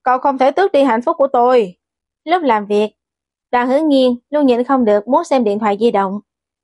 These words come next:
chờ công ty Hoa liên lạc với anh. Vì để cầu hôn Mạc Tiểu Vũ hôm nay, anh đã chuẩn bị rất lâu. Chỉ chờ hoa hồng đã được đặt đưa tới. Anh muốn trang trí phòng ngủ trước khi mặt trời lặn. Trước khi người giao hoa xuất phát,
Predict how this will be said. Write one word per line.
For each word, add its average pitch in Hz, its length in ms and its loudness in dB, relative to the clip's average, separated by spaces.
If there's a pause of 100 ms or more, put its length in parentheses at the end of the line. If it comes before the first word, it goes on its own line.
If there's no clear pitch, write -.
(140)
chờ 247 140 2
công 262 180 -2
ty 269 140 0
Hoa 262 200 2
liên 240 200 2
lạc 202 180 -2
với 262 100 2
anh. 220 160 0 (580)
Vì 254 100 2
để 262 140 0
cầu 254 200 0
hôn 262 180 2
Mạc 214 120 -2
Tiểu 220 160 -2
Vũ 233 180 0
hôm 254 240 0
nay, 226 240 0 (320)
anh 269 120 -2
đã 285 80 0
chuẩn 262 240 0
bị 214 160 0
rất 294 200 -2
lâu. 214 200 2 (680)
Chỉ 311 160 0
chờ 262 160 2
hoa 269 180 0
hồng 214 320 -2
đã 233 100 0
được 233 200 -6
đặt 214 220 -4
đưa 233 100 -2
tới. 233 420 -2 (580)
Anh 269 160 0
muốn 294 160 0
trang 269 180 0
trí 277 140 0
phòng 214 240 -2
ngủ 196 280 0
trước 320 200 -2
khi 277 120 0
mặt 202 180 -2
trời 190 140 -2
lặn. 185 280 -4 (1080)
Trước 359 200 0
khi 269 260 2
người 233 180 2
giao 247 160 2
hoa 254 240 0
xuất 311 220 -4
phát, 269 240 0